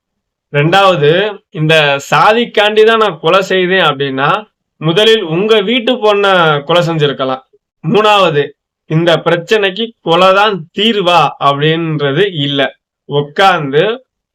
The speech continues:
புரிதல் ஏற்படுத்திருக்காங்க. ரெண்டு பேருமே படிச்சிருக்காங்க. நீங்களும் அரச-, உய-, உயர் அதிகாரிகளாவும் இருந்திருக்கீங்க.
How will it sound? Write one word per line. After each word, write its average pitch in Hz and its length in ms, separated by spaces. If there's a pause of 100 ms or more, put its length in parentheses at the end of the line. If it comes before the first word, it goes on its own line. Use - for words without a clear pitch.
(140)
புரிதல் 247 480
ஏற்படுத்திருக்காங்க. 151 720
ரெண்டு 147 360
பேருமே 190 320
படிச்சிருக்காங்க. 156 1080 (280)
நீங்களும் 202 640
அரச-, 160 600
உய-, 143 380
உயர் 151 400
அதிகாரிகளாவும் 156 640
இருந்திருக்கீங்க. 139 800